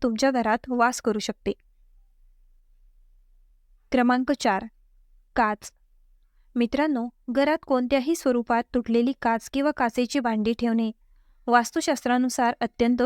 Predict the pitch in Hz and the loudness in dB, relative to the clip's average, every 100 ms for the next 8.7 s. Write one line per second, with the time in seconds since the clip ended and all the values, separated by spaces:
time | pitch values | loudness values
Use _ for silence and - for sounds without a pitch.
0 | 285 233 214 285 254 208 208 208 196 - | 0 -2 -2 0 0 0 0 -2 -4 -8
1 | - _ _ _ _ _ _ _ _ _ | -10 _ _ _ _ _ _ _ _ _
2 | _ _ _ _ _ _ 233 240 285 269 | _ _ _ _ _ _ 0 2 2 0
3 | 277 262 240 240 247 - 214 214 - 202 | 0 -2 -2 0 0 -2 -4 -4 -4 -4
4 | 208 233 233 233 247 - 220 - 233 202 | -2 -6 -2 -2 -2 -4 -4 -2 -2 -2
5 | 233 214 254 269 247 214 220 233 208 _ | -4 -2 0 0 -2 -2 -2 -2 -4 _
6 | _ _ _ 285 302 311 269 254 269 330 | _ _ _ 0 0 2 0 0 0 -2
7 | - 240 240 247 262 254 277 233 240 220 | -2 -2 -2 -2 -2 0 0 0 -4 -4
8 | 262 - 220 202 208 208 220 | -4 -2 -2 -2 -2 -4 -6